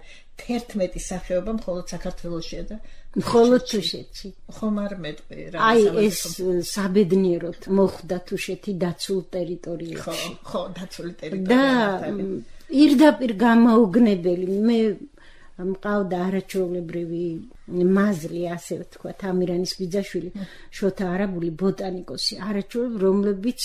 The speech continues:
Speaker 2: რამდენიმე წლის წინ, მაშინ პატარები ყვავდნენ ბავშვები და მოვიდნენ თუშეთში. ბოტანიკოსების დიდი ექსპედიცია. და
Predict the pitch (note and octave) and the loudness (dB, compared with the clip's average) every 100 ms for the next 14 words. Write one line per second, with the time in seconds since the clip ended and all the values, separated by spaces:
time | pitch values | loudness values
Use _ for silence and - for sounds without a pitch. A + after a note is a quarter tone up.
0 | - F#3 F3 G#3 A3+ A#3+ A#3+ A3 G#3+ G3+ | -6 -6 -2 0 4 6 6 6 2 -2
1 | F#3 G3+ - B3+ D4 C#4+ - - - G3 | -6 -6 -6 0 0 0 -6 -18 -2 -2
2 | - G3 F#3 F#3+ G3+ F#3+ F#3 F#3 - D#3+ | 0 -2 0 -2 0 -2 0 -2 -4 -8
3 | E3+ E3 F3 G3 F#3+ G#3 G3 A#3+ A#3 F#3+ | -8 -8 -6 -6 -4 -6 -4 2 4 4
4 | F#3 F3+ G3+ A3 - F#3 - - - E3+ | 2 0 -2 -2 -4 -6 -6 -12 -6 -2
5 | F#3+ G#3 G3 - G3+ G3+ F#3 G#3+ - G#3+ | 0 0 -2 -2 -6 -6 -6 -8 0 0
6 | F#3 G3 F3 - - - - - - - | 4 4 2 -2 -12 -12 -14 -12 -12 -12
7 | - - - - - - - G#3 G#3+ | -14 -18 -18 -18 -18 -16 -10 -4 -2